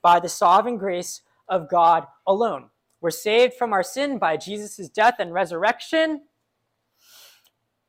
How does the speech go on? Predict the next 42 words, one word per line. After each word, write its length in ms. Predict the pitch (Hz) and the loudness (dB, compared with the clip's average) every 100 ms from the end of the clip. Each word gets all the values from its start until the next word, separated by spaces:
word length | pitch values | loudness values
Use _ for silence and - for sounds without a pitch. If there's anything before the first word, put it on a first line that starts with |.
| _ | _
and 140 | 160 175 | -6 -4
we're 140 | 196 | -4
promised 580 | - 233 269 277 208 208 | -2 4 4 4 -2 -10
eternal, 400 | 185 - 254 240 | -8 -2 0 0
everlasting 640 | 202 233 226 214 - 208 | 0 2 4 4 0 -4
life 220 | 180 175 185 | -2 -2 -4
with 140 | 180 | -12
him. 220 | 151 127 _ _ - | -14 -16 _ _ -8
But 120 | 208 | -6
here's 300 | 330 370 285 | -2 -2 0
where 120 | 240 | -2
the 100 | 208 | -2
Holy 320 | 202 226 214 196 | -2 -2 -4 -6
Spirit 460 | - - 214 185 - | -14 -8 -6 -6 -12
comes 260 | 190 151 | -12 -12
in. 180 | 139 113 _ _ - | -16 -18 _ _ -10
If 160 | 180 | -6
you 120 | 294 339 | 0 2
actually 400 | 320 - 311 208 | 2 0 -4 -2
believe 520 | 196 165 214 262 208 | -4 -4 -4 -4 0
what 160 | 220 | 2
I'm 180 | 185 156 | 2 -2
saying, 600 | - - 202 180 123 120 _ _ - | -10 -6 -4 -4 -8 -16 _ _ -8
if 160 | 240 320 | -4 -2
you 120 | 330 | 0
believe 480 | 254 190 214 254 - | 0 0 -4 -6 -6
this 160 | 175 | -8
gospel 460 | - 175 175 - 147 | 0 2 2 -2 -16
truth, 320 | - 170 123 _ _ _ | -12 -12 -14 _ _ _
I, 320 | 160 170 196 233 | -6 -4 0 2
I 40 | |
know 180 | 311 359 | 2 4
that 200 | 240 185 | 4 0
you 120 | 196 - | -10 -8
can't 360 | 269 262 - | -2 -2 -2
come 280 | - 247 269 | 0 4 4
to 120 | 262 240 | 2 0
that 200 | 208 - | 0 -2
conclusion 580 | 202 - 269 220 196 | -14 -8 -8 -6 -6
on 200 | 165 160 | -6 -6
your 180 | 143 131 | -8 -10
own. 220 | 156 110 | -12 -12